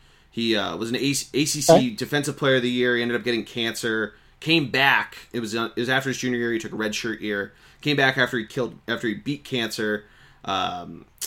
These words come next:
Speaker 1: to play. He ends up getting signed by the Giants. And with one of the, one of the better tweets that I think I've ever seen, tweeted out, "I beat cancer, and I don't mean to bring up a bad subject, but tomorrow we're beating the Patriots in the Super Bowl."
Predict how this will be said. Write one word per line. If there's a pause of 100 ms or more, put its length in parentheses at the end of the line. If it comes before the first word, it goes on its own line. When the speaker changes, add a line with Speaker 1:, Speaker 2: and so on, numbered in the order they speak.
(320)
Speaker 1:
to
play.
He
ends
up
getting
signed
by
the
Giants. (460)
And
with
one
of
the,
one
of
the (320)
better
tweets
that
I
think
I've
ever
seen, (600)
tweeted
out, (680)
"I
beat
cancer, (200)
and
I
don't
mean
to
bring
up
a
bad
subject, (320)
but
tomorrow
we're
beating
the
Patriots
in
the
Super
Bowl."